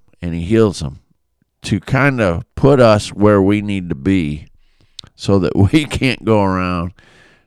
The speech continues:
trying to say who's worthy and who isn't. And I think he heals Bartimaeus with a word because he wants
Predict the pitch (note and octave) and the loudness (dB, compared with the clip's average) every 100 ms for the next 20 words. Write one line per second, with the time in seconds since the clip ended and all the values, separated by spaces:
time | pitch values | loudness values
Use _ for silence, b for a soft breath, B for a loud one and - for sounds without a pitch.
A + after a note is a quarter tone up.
0 | b _ _ _ - G#2 G#2 G2 F2 - | b _ _ _ 0 2 2 -2 -4 -2
1 | F#2+ F2 G#2 A2 G2 G2+ G#2 F#2 E2 D#2+ | 0 2 4 4 4 4 4 4 -2 -2
2 | E2+ E2+ D#2+ D#2 A2 - _ _ _ _ | -2 -2 -2 -6 -12 -18 _ _ _ _
3 | _ _ - F#2+ C3 - D#3 G#3 A2+ A2+ | _ _ -8 -2 -2 -2 -4 -4 -2 2
4 | A2 F2 G2+ G2+ F2+ G2 F#2+ F#2 D#2+ D#2+ | 0 2 2 2 0 -2 -4 -4 -6 -4
5 | C#2 E2 A2 A#2 F#2 D#2+ E2 - - F2 | -4 2 4 6 4 0 -6 -6 -6 -4
6 | D#2+ E2 F#2+ A2 A2 - | -4 -4 -4 -4 -6 -14